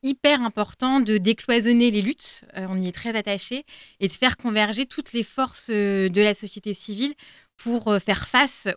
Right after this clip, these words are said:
aux représentants politiques qui, euh, malheureusement, euh, ont un peu tendance à s'enfermer dans une culture assez descendante et, euh, qui laisse peu de place à la parole citoyenne. Euh, et on sait que les politiques derrière eux ont aussi, euh, le poids des institutions, les poids, le, les moyens financiers qui leur permettent de peser davantage.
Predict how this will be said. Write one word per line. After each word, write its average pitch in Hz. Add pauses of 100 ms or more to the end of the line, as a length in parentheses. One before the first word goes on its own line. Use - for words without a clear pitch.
aux 226
représentants 214
politiques 214
qui, 240
euh, 196
malheureusement, 190
euh, 196 (320)
ont 190
un 190
peu 277
tendance 226
à 190
s'enfermer 208
dans 226
une 190
culture 208
assez 185
descendante 208
et, 214
euh, 185
qui 180
laisse 190 (220)
peu 262
de -
place 240
à 226
la 196
parole 190
citoyenne. 220 (500)
Euh, 185
et 185
on 180
sait 254
que -
les 196
politiques 220
derrière 202
eux -
ont 202
aussi, 208
euh, 185
le 185
poids 202
des 180
institutions, 190
les 226
poids, 185
le, 175
les 165
moyens 175
financiers 208
qui -
leur 185
permettent 185
de 180
peser 185
davantage. 185